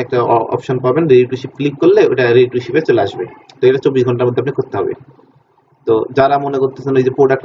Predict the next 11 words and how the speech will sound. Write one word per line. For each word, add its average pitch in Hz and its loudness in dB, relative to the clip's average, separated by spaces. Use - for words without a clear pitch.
আমি 131 -2
এখন 131 -4
দিয়ে 143 4
রাখছি, 151 0
অর্ডার 127 -2
করলে 175 2
যে 131 4
কিনে 139 0
টিনে 143 -2
এনে 175 2
দিব 127 2